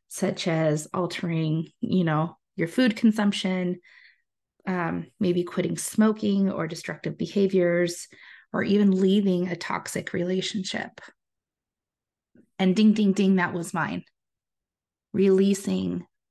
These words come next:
from a toxic relationship that I've had, that I have in my life, setting up those boundaries. The Zendicren has been a wonder. Sarah's like, "Uh-huh." She knows the full story. And she's like, "Yeah, girl. Yes, one billion percent. That is why."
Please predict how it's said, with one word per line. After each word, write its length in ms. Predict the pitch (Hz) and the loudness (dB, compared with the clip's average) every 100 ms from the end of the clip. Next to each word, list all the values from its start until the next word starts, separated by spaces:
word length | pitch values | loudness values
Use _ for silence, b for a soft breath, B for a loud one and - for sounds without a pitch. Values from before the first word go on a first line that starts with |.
| _ | _
from 180 | 202 170 | -4 -4
a 80 | 165 | -4
toxic 500 | - 175 - 185 - | -6 -6 -6 -10 -6
relationship 800 | 175 170 - 180 - - - - _ B B B _ | -4 -4 -4 -4 -2 -4 -6 -12 _ B B B _
that 140 | - 175 | -4 -2
I've 160 | 170 | -2
had, 540 | 165 180 175 170 - 185 | -4 -4 -2 -4 -4 -6
that 100 | 170 | -6
I 80 | 165 | -6
have 280 | 156 165 | -4 -4
in 100 | 160 | -2
my 160 | 156 151 | -2 -2
life, 520 | 180 208 180 180 - - b b _ | 0 0 0 -4 -14 -20 b b _
setting 400 | - 180 180 170 | -4 -2 0 -2
up 100 | 160 | -4
those 200 | 175 165 | -6 -2
boundaries. 600 | 175 175 170 - - - _ _ _ _ _ B B _ | -4 -2 -4 -6 -8 -16 _ _ _ _ _ B B _
The 60 | 180 | -6
Zendicren 640 | 175 - 190 208 196 165 | -4 0 2 0 0 -4
has 200 | 160 170 | -4 -6
been 160 | - 170 | -6 -6
a 60 | 170 | -6
wonder. 540 | 170 175 196 196 196 | -4 0 2 2 2
Sarah's 500 | - - 185 180 170 | -2 2 4 2 2
like, 200 | 160 151 - | -2 -4 -6
"Uh-huh." 400 | 175 185 190 220 B B | -6 -4 -2 -4 B B
She 180 | - 262 | -2 2
knows 200 | 233 214 | 4 2
the 80 | 190 | 0
full 180 | - 190 | -2 -2
story. 360 | - 196 190 | 0 2 2
And 100 | 170 | 0
she's 180 | - 175 | -4 -6
like, 140 | - 156 | -6 -4
"Yeah, 220 | 170 165 | -2 -2
girl. 400 | 147 101 87 - _ | -4 -4 -6 -8 _
Yes, 480 | - 180 135 - - - b _ | -2 -2 -2 -8 -16 -18 b _
one 200 | 185 180 | 0 0
billion 400 | 175 214 240 233 | 4 4 6 4
percent. 520 | 254 233 220 202 208 | 4 2 2 2 2
That 180 | 175 170 | 0 2
is 180 | 180 180 | 0 0
why." 420 | 175 165 - 175 | -2 -2 -4 -8